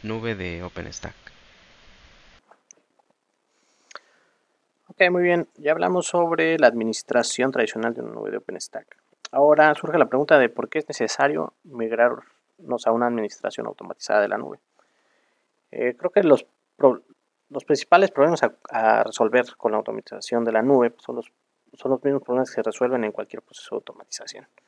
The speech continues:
Speaker 2: que es optimizamos tiempos a la larga, optimizamos tiempos. Reducimos la complejidad de una tarea y evitamos errores,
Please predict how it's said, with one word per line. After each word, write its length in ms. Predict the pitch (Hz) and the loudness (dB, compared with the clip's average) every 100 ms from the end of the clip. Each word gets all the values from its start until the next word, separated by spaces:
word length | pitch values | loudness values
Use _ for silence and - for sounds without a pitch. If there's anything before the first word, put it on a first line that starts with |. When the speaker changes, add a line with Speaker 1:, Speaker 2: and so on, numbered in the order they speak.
| _ _ _ | _ _ _
Speaker 2:
que 160 | - 131 | -6 -4
es 180 | - - | -4 -12
optimizamos 640 | - - 127 117 175 185 | -14 -6 -4 2 2 0
tiempos 480 | - 110 - - - _ _ _ _ _ _ _ _ _ - | -4 -8 -10 -20 -20 _ _ _ _ _ _ _ _ _ -8
a 100 | 117 | -6
la 80 | |
larga, 340 | 107 107 104 - _ _ | -4 -4 -6 -16 _ _
optimizamos 600 | - _ - - 127 - | -20 _ -16 -10 -10 -8
tiempos. 340 | 104 - - _ _ _ _ _ _ _ | -10 -12 -20 _ _ _ _ _ _ _
Reducimos 340 | 120 120 156 | 0 4 6
la 120 | 143 131 | 6 6
complejidad 720 | 113 123 113 127 120 151 175 - | 4 0 -2 2 8 8 6 -2
de 120 | 117 113 | -2 0
una 200 | 123 123 | 0 2
tarea 400 | 113 120 196 - _ _ _ _ _ _ _ _ - | 2 2 -2 -6 _ _ _ _ _ _ _ _ -2
y 300 | 143 151 - _ _ _ - | 0 0 -4 _ _ _ -6
evitamos 480 | 117 107 113 110 - | -4 0 0 0 -4
errores, 400 | - - - | -8 -10 -16